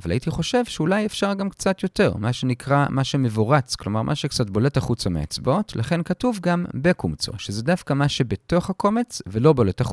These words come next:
זה מצד אחד. מצד שני, אם היה כתוב רק בקומצו, הייתי חושב שהוא יכול לתפוס עם שלוש האצבעות קצת קמח, הוא לא חייב ממש לקפל את שלוש האצבעות לכף היד ולתפוס את כל מה שבפנים, לכן כתוב מלוא קומצו, שהוא כן חייב. אז בקיצור,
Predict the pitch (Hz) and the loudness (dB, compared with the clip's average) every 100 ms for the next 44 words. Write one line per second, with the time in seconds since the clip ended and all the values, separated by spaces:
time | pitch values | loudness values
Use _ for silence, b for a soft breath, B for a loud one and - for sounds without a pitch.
0 | 123 - - 110 107 95 87 85 - - | 0 -2 -10 -2 -2 0 -2 -4 -6 -10
1 | - 104 - 151 - 143 220 180 - 165 | -12 -6 -2 0 0 0 0 0 -2 -2
2 | 165 - 156 147 135 127 139 233 - 220 | -2 -2 -2 0 0 -2 -2 -2 -2 -2
3 | - 147 156 160 196 220 214 247 226 165 | -2 -2 -2 -6 -6 -6 -2 -2 0 -2
4 | 151 180 175 - 175 156 131 156 156 143 | 0 0 0 0 0 0 0 0 2 2
5 | - 113 113 - - - - 190 165 - | 0 0 0 0 -6 -4 0 0 0 2
6 | 151 - 143 117 110 104 104 - - 156 | 0 2 2 2 0 -2 -4 -6 0 2
7 | 143 - 127 - 107 - 110 98 - 92 | 2 0 0 0 -2 -2 -2 -2 -4 -4
8 | - 101 151 113 98 87 - 135 - - | -2 0 2 0 -2 -2 0 0 0 -2
9 | 107 90 - 82 92 170 185 180 - 78 | 0 0 -2 -6 -4 -2 -2 -2 -6 -6
10 | 135 151 165 - 233 185 190 180 202 196 | -2 -2 -2 0 0 0 -2 0 2 2
11 | 180 170 160 156 - 175 - 139 123 123 | -2 -4 -4 -6 -4 -4 -2 -4 -2 -4
12 | 123 123 113 - 147 151 - 196 190 | -4 -6 -8 -6 -4 -4 0 2 2